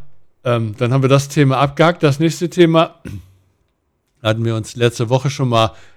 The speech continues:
ansatzweise drunter unterhalten. aida hat, ähm, ja, die Regeln, die Kleidungsregeln für ihr,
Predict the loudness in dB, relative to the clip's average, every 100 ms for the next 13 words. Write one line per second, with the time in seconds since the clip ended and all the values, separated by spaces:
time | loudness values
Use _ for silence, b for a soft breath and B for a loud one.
0 | b -4 0 -2 2 0 0 -4 -6 -6
1 | -4 -2 0 0 2 2 2 -2 -8 b
2 | b b b 2 2 2 4 6 6 4
3 | 4 2 2 -4 -14 -20 _ -20 -20 -20
4 | -10 -4 -4 -4 -10 -16 -20 _ -14 -4
5 | -4 -4 -10 _ -8 0 4 4 4 4
6 | 2 -2 -8 -8 0 2 4 2 2 0
7 | -6 -6 -2 0 0 -2 -2 -4 -10 -10
8 | -2 2 2 0